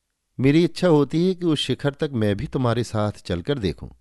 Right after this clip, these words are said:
बाबा से पूछ लो। ना, ना, ऐसा मत करना। पथिक ने देखा, बर्फ की चट्टान पर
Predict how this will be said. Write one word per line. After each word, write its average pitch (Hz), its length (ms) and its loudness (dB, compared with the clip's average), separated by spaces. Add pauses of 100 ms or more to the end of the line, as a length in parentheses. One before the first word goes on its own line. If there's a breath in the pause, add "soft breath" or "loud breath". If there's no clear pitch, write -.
(380)
बाबा 95 220 2
से 190 120 0
पूछ 175 280 -2
लो। 254 200 -4 (1040)
ना, 107 140 0
ना, 131 220 -2 (260)
ऐसा 85 240 -4
मत 143 180 -2
करना। 62 400 -14 (1000)
पथिक 135 260 0
ने 143 120 2
देखा, 127 440 2
बर्फ 110 300 -2
की - 100 -6
चट्टान 110 480 -4
पर 82 240 -4